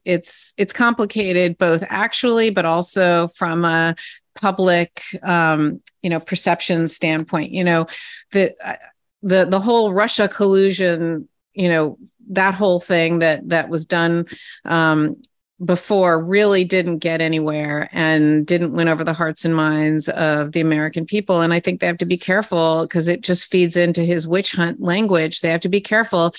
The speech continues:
if they're gonna do the unprecedented thing, which is prosecute a president of the United States, they gotta put their best foot forward. And I don't see them doing it on just on just this. I really don't. And so I think, I think that delay might be something they actually want while they,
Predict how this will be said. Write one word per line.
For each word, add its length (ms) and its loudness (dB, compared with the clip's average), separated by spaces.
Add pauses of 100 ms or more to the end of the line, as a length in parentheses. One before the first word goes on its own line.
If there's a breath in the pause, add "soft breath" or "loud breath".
(180 loud breath)
if 140 0
they're 140 2
gonna 200 4
do 200 0
the 120 -2
unprecedented 1120 0 (300 loud breath)
thing, 280 2
which 160 2
is 120 -2
prosecute 500 -2
a 60 0
president 380 0
of 40 2
the 60 2
United 260 -2
States, 400 -2
they 120 -2
gotta 180 2
put 120 -4
their 100 0
best 260 -2
foot 120 -4
forward. 440 0
And 120 2
I 140 0
don't 220 0
see 180 0
them 240 2
doing 380 2
it 200 2
on 220 0
just 540 -2 (480 loud breath)
on 160 2
just 320 -2
this. 500 -2
I 40 0
really 360 2
don't. 380 -2
And 160 0
so 120 0
I 140 0
think, 240 0 (100)
I 380 0
think 260 -2
that 200 -6
delay 400 2
might 240 0
be 100 -4
something 360 -2
they 100 -2
actually 440 -2
want 320 0
while 280 2
they, 260 2